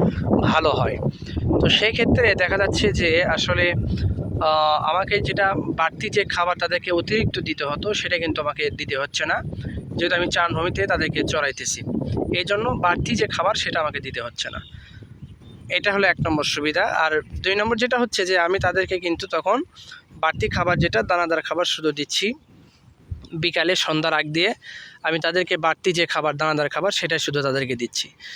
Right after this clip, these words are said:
এছাড়া, আহ, যেটা, আহ, মূল যেটা আমার কাজ, সেটা হচ্ছে যে আমি চারণভূমিতে চড়িয়ে থাকি। তো এই জন্য কিন্তু আমাকে বাড়তি কোনো খাবার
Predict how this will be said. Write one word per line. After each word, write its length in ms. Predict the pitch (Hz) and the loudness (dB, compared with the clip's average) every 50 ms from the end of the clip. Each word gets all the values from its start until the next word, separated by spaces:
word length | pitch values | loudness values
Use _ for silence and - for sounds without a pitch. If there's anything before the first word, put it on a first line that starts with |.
| - - - - | -18 -18 -12 -2
এছাড়া, 360 | - 170 165 180 190 190 202 214 | 0 0 2 2 2 4 4 4
আহ, 360 | 220 - - 175 165 165 156 | 4 2 2 2 2 2 2
যেটা, 460 | 156 165 170 165 180 175 180 175 - - - - - - - - - _ - | 2 0 0 2 2 2 2 2 0 -4 -14 -20 -20 -20 -20 -20 -20 _ -2
আহ, 240 | 175 165 156 156 151 | 0 2 2 2 2
মূল 360 | 151 151 170 190 208 226 220 | 2 2 4 4 4 4 4
যেটা 320 | 175 196 180 156 180 170 160 | 4 2 2 4 4 4 4
আমার 200 | 160 160 165 180 233 311 - - - | 4 4 2 2 0 -4 -6 -10 -4
কাজ, 220 | - 165 156 175 196 - | 0 2 2 2 2 0
সেটা 260 | - - 170 175 175 | -2 0 2 2 2
হচ্ছে 180 | 170 151 - 226 | 2 2 0 2
যে 60 | 196 | 2
আমি 100 | 175 160 | 2 2
চারণভূমিতে 560 | - - 165 160 156 151 156 160 160 - 220 208 | 2 2 2 2 2 2 2 2 2 2 0 0
চড়িয়ে 360 | - 190 170 160 147 143 131 | 2 2 2 2 2 0 0
থাকি। 300 | - 127 107 - 120 113 - - _ - - - - - - - - - - | -2 -4 -6 -6 -8 -10 -10 -12 _ -20 -20 -18 -18 -18 -18 -20 -16 -6 0
তো 80 | 185 | 2
এই 180 | 170 175 185 202 | 4 4 4 4
জন্য 280 | 202 240 233 247 247 | 4 4 4 4 4
কিন্তু 240 | 214 240 233 220 240 | 4 2 2 2 2
আমাকে 280 | 208 202 208 196 240 220 | 2 2 2 2 2 2
বাড়তি 340 | 185 185 175 156 - 196 175 | 4 2 2 2 2 -2 2
কোনো 180 | - 175 165 | 2 2 2
খাবার 340 | - - 160 151 165 185 | 2 0 0 2 2 2